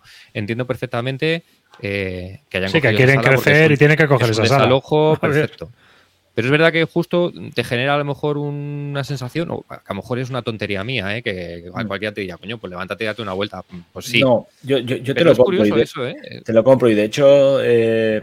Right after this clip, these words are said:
Speaker 3: tengo esa misma sensación, pero es verdad que Batallador tiene un evento en el que ya junta editoriales, tienen mesas muy
Speaker 1: Sí,
Speaker 3: grandes
Speaker 1: sí, sí.
Speaker 3: ocupadas por ellas,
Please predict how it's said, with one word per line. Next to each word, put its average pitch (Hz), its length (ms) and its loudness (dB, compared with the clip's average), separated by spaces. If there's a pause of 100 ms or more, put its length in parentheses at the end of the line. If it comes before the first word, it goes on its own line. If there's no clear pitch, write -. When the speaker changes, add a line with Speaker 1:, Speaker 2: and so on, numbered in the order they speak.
(520)
Speaker 3:
tengo 135 180 2
esa 147 240 0
misma 139 220 -4
sensación, 95 460 -8
pero 92 140 -8
es 104 80 -8
verdad 131 260 -2
que 127 120 -4
Batallador 92 520 -6
tiene 127 220 -4
un 120 140 -4
evento 120 520 -4
en - 80 -12
el 90 100 -12
que 92 100 -10
ya 92 140 -6
junta 113 320 -4
editoriales, 101 680 -2
tienen 107 360 -4
mesas 107 340 -4
muy 101 140 -2
Speaker 1:
Sí, 95 60 -2
Speaker 3:
grandes 101 200 -2
Speaker 1:
sí, 110 80 -6
sí. 92 80 -10
Speaker 3:
ocupadas 101 320 0
por 95 160 -2
ellas, 110 360 -2